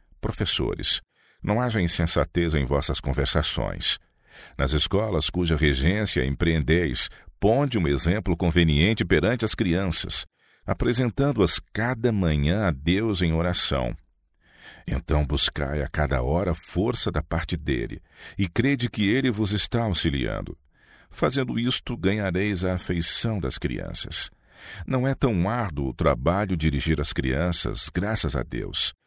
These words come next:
Temos um auxiliador que é infinitamente mais forte do que nós.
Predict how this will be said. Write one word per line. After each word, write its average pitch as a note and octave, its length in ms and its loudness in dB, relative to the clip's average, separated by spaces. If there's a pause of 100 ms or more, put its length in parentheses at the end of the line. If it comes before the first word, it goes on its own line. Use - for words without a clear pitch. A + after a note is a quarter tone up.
(260)
Temos C#2+ 280 0
um D2 80 2
auxiliador D2+ 800 0
que D2 220 0
é C2 80 2
infinitamente E2+ 1000 0
mais A#1+ 220 -2
forte G2+ 420 0
do C#2 60 -4
que - 120 -2
nós. G1+ 480 -2